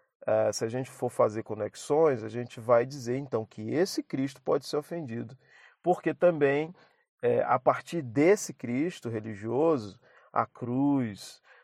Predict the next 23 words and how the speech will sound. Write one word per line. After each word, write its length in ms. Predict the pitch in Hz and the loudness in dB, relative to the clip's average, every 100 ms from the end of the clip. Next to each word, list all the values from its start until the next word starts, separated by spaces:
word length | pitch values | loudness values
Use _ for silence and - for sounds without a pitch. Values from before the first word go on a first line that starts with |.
| - | -8
ah, 140 | 107 107 | -2 0
o 80 | |
candelabro, 960 | 110 120 117 117 107 110 131 127 107 107 | 0 -4 0 2 6 8 12 12 10 -4
entre 280 | 113 - 117 | -6 -6 -4
outros 320 | 120 - - | -4 -6 -16
símbolos, 680 | - 113 139 123 107 101 95 | -12 -8 -6 -6 -8 -10 -10
o, 100 | 101 - | -12 -12
o, 680 | - 50 50 50 50 50 - - - | -14 -12 -10 -10 -12 -14 -16 -18 -16
de-, 160 | - 104 | -10 -8
dessa 380 | 131 117 - 117 | -2 -2 0 -6
fé 320 | - 117 113 | -4 -2 -2
religiosa, 720 | 113 120 135 147 123 120 131 _ _ _ _ _ _ - | -4 -8 0 4 4 2 -6 _ _ _ _ _ _ -12
se 320 | - - 202 | -8 -2 0
usados 580 | 190 131 156 170 156 131 | 0 10 10 10 6 -6
de 100 | 139 | -2
maneira 720 | 135 123 120 120 113 101 - _ | 0 0 2 2 2 0 -8 _
inadequada, 1200 | 135 151 127 113 113 107 - 123 147 147 110 92 _ _ | -8 0 2 2 0 -2 8 10 12 10 4 -8 _ _
pelos 300 | - 123 117 | -4 -4 -4
padrões 720 | - 107 107 117 127 131 104 | -6 -6 -2 0 0 0 -6
da 280 | 101 113 127 | -2 4 6
religião 640 | 135 113 107 104 95 107 107 | 4 -2 -6 -12 -8 -4 -4
chamada 340 | 104 101 - | -4 -8 -12
cristianismo, 640 | - 113 156 135 113 123 | -20 -14 -10 -8 -8 -10